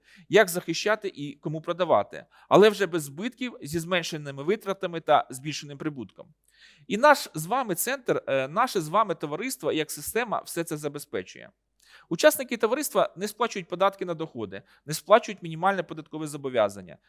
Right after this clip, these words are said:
не сплачують земельний податок, не звітуються перед податковою. Все, що на вас, на одноосібнику, заробляли бариги та орендарі,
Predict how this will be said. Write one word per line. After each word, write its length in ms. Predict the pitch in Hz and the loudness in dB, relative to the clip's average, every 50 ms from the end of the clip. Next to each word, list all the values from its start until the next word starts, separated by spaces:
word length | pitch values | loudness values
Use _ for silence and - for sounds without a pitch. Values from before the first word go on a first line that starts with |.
| _ _ | _ _
не 100 | 135 147 | -8 -6
сплачують 440 | 151 - - 185 214 220 214 202 175 | -6 2 6 6 6 6 4 0 -6
земельний 360 | 156 165 165 185 180 170 156 | -6 -6 -4 -4 -4 -4 -6
податок, 520 | 147 - 139 151 196 214 233 226 - 180 - _ _ _ _ _ _ _ _ _ _ _ _ _ _ _ _ | -6 -6 0 4 6 6 6 4 0 -4 -4 _ _ _ _ _ _ _ _ _ _ _ _ _ _ _ _
не 120 | - 160 160 | -4 -2 -2
звітуються 540 | 147 156 156 - - 190 190 175 - 151 131 | -2 -2 -4 -4 -4 -4 -4 -4 -4 -6 -6
перед 280 | - 139 143 139 - | -2 -2 -2 -2 -4
податковою. 640 | - 117 135 131 _ - 120 107 95 92 80 57 - _ _ _ _ _ _ _ | -6 -10 -10 -10 _ -6 -6 -6 -6 -8 -12 -14 -18 _ _ _ _ _ _ _
Все, 240 | - - - 254 294 | -8 -2 0 2 2
що 280 | 269 - - 226 196 - | 2 2 2 2 2 2
на 120 | - 175 202 | 0 0 0
вас, 360 | 202 220 247 - - - - | 2 6 6 6 6 6 2
на 220 | 165 170 170 160 | -4 -4 -2 -2
одноосібнику, 720 | - 160 160 165 185 190 185 - - 240 185 180 156 - 143 | -2 -4 -4 -4 -6 -6 -6 -6 -8 -8 -8 -8 -8 -8 -6
заробляли 500 | 131 151 147 160 160 175 202 190 175 156 | -4 -4 -4 -2 2 4 6 6 6 4
бариги 400 | 131 120 160 170 202 196 160 151 | 2 -2 -2 0 0 0 0 -2
та 200 | 131 - 147 135 | -2 -2 0 0
орендарі, 460 | 131 139 131 131 135 151 190 214 202 | 0 -2 -4 -8 -8 -8 -8 -8 -10